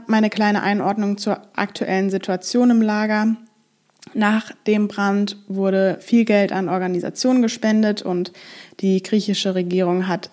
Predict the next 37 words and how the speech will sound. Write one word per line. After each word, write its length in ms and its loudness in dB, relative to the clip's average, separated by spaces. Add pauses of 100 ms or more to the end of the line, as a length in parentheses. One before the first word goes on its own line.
sehr 280 2
viel 160 2
Geld 220 4
von 140 -4
der 120 -4
E 100 -4
U 100 0
bekommen, 500 2 (540)
aber 760 2
von 260 -2
dem 220 4
Geld 380 2
kommt 320 -4 (240)
ja 260 0 (100)
einfach 460 0
wenig 520 0
bei 140 2
den 200 0
Menschen 680 -2
vor 320 -12
Ort 260 -8 (100)
an. 300 4 (680)
Aber 640 2
warum 520 2
ist 240 0
die 60 4
Diskrepanz 680 2
so 80 -2
groß 380 -2
zwischen 280 -2
Spendenhöhe 600 2
und 160 0
der 80 2
Situation 600 -2
vor 140 -6
Ort? 300 2 (760)
Die 320 6